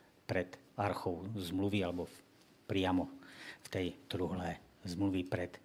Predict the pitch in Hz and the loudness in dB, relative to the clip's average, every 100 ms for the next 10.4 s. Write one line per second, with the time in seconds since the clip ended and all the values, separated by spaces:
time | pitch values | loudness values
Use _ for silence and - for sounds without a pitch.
0 | - 82 - - - 82 92 - - - | -10 -8 -8 -8 -8 -8 -10 -16 -20 -20
1 | - - - - - - - - - - | -20 -20 -20 -20 -20 -14 -12 -12 -14 -14
2 | - - - - - - - - - - | -14 -14 -16 -20 -20 -20 -20 -20 -4 6
3 | 196 196 - 135 - 139 143 131 120 101 | 6 8 6 6 8 8 10 10 8 8
4 | - - 135 131 - 120 120 120 120 104 | 2 8 10 10 8 10 12 12 8 -2
5 | 92 110 101 - 110 110 113 101 104 95 | 2 4 4 2 4 4 2 0 2 2
6 | 85 - - - - - - - - - | 0 -4 -6 -14 -20 -20 -20 -20 -20 4
7 | 139 131 - 117 101 104 - - 170 123 | 6 8 8 6 6 4 0 4 6 6
8 | - 98 92 90 90 95 117 117 101 101 | 4 0 2 2 2 4 2 2 -2 0
9 | 107 101 120 120 113 101 85 82 82 - | 2 6 8 10 8 6 2 -2 -2 0
10 | 107 107 113 120 | 2 4 4 2